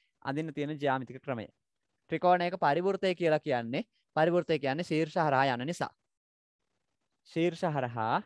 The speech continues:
ගමන් කරන නිසා. එතකොට වෙලාව පහයි හයයි. අපි අදට තව එක ගානක් හදමු. ඊට පස්සේ ක්ලාස් එක ඉවර කරමු. කට්ටියට ඉන්න පුළුවන් දෙක ගානක් තව කියලා දෙනකම්. මේ වගේ එකක් ඈ.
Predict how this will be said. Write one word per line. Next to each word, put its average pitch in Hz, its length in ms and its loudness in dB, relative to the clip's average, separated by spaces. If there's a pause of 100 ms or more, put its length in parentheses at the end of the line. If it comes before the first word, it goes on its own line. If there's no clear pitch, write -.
(120)
ගමන් 123 300 -4
කරන 127 240 -6
නිසා. - 240 -6 (580)
එතකොට 156 280 0
වෙලාව 143 340 4
පහයි 147 260 4
හයයි. 147 380 2 (240)
අපි 190 240 4
අදට 196 240 6
තව 208 160 6
එක 180 180 2
ගානක් 220 360 4
හදමු. 180 320 0
ඊට 196 140 -2
පස්සේ 208 220 0
ක්ලාස් 190 260 8
එක 208 80 -2
ඉවර 170 180 4
කරමු. 107 280 -6 (680)
කට්ටියට 170 280 2
ඉන්න 175 140 -2
පුළුවන් 190 220 0
දෙක 202 120 -2
ගානක් 190 260 0
තව 170 140 0
කියලා 180 200 0
දෙනකම්. 135 260 -4
මේ 139 120 0
වගේ 151 180 0
එකක් 135 80 -2
ඈ. 143 220 -4